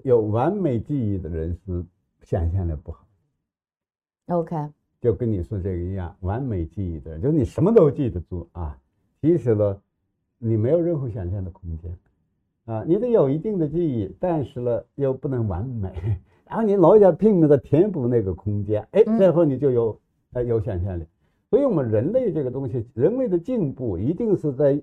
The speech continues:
Speaker 1: 秩序、无序这样不断的过程当中。你所谓的无序是根据你原来的秩序，
Speaker 2: 原来的秩序，
Speaker 1: 秩序，
Speaker 2: 对，对吧？
Speaker 1: 对。
Speaker 2: 嗯。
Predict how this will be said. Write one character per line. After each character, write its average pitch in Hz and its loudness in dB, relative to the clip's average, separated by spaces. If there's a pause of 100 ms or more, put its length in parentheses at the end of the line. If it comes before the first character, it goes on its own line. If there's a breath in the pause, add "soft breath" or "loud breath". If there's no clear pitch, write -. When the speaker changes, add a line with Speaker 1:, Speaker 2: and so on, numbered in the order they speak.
(180)
Speaker 1:
秩 247 -4
序、 113 -4
无 117 -2
序 196 -6
这 180 0
样 139 0
不 170 -4
断 185 2
的 123 2
过 160 0
程 107 -4
当 110 -6
中。 113 -6 (340)
你 196 0
所 220 6
谓 175 6
的 156 0
无 139 -2
序 175 -2
是 131 0
根 135 -4
据 143 0
你 113 0 (200)
原 117 -2
来 151 -4
的 208 -6
秩 - -8
序， 208 2
Speaker 2:
原 220 6
来 269 0
的 214 2
秩 240 2
序， - -2
Speaker 1:
秩 - -6
序， - -10
Speaker 2:
对， 220 4
对 190 0
吧？ 160 4
Speaker 1:
对。 196 -4
Speaker 2:
嗯。 180 -4